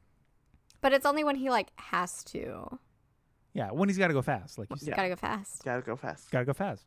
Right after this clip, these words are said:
Speaker 2: You gotta go fast.
Speaker 3: Gotta go fast.
Speaker 2: Uh, <laughs> gotta go fast. I mean, there's no other way
Speaker 1: He's
Speaker 2: to go
Speaker 1: like, s-,
Speaker 2: except
Speaker 1: if you
Speaker 2: fast.
Speaker 1: think
Speaker 3: Gotta
Speaker 1: about
Speaker 3: go
Speaker 1: it,
Speaker 3: fast.
Speaker 1: he really
Speaker 2: Fast.
Speaker 1: is like Sonic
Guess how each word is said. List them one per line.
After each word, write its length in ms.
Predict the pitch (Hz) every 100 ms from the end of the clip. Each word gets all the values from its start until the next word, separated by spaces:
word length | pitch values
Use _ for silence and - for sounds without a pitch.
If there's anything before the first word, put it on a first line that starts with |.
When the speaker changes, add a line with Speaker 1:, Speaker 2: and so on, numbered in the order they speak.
| -
Speaker 2:
You 60 |
gotta 160 | 113 110
go 80 | 117
fast. 360 | 117 - -
Speaker 3:
Gotta 180 | - 139
go 120 | 135
fast. 280 | 147 196 180 - - _ _ _ _ -
Speaker 2:
Uh, 220 | 151 147 127
<laughs> 140 | 147 147
gotta 200 | 123 147
go 80 | 214
fast. 340 | 320 359 - -
I 60 |
mean, 180 | 180 190 - - - -
there's 140 | 226
no 80 | 220
other 120 | 151
way 80 | 131
Speaker 1:
He's 80 | 139
Speaker 2:
to 40 |
go 40 | 220
Speaker 1:
like, 100 | 190
s-, 180 | - -
Speaker 2:
except 220 | 147 175
Speaker 1:
if 60 | -
you 60 |
Speaker 2:
fast. 100 | 370
Speaker 1:
think 160 | 403 453
Speaker 3:
Gotta 160 | -
Speaker 1:
about 40 | 233
Speaker 3:
go 0 | 131
Speaker 1:
it, 140 | - -
Speaker 3:
fast. 200 | - -
Speaker 1:
he 160 | - 302
really 240 | 294 320 294
Speaker 2:
Fast. 60 |
Speaker 1:
is 260 | 254 254 175
like 180 | 214 202
Sonic 480 | - 220 226 226